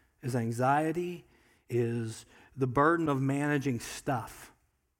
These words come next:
And on day five or so, you might find a small part of yourself jealous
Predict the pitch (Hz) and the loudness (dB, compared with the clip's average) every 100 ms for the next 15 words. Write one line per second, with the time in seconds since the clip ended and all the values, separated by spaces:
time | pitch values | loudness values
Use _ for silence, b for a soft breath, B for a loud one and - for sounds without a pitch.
0 | _ _ _ - 151 143 147 156 151 156 | _ _ _ 0 4 6 6 4 6 6
1 | 175 180 170 160 - 175 180 175 165 156 | 8 6 2 0 2 4 4 4 2 2
2 | 165 160 139 - 156 160 156 151 139 - | 2 2 0 0 2 4 2 2 -2 0
3 | 147 135 120 143 156 123 113 - - - | -2 -2 0 2 2 0 -6 -10 -12 -14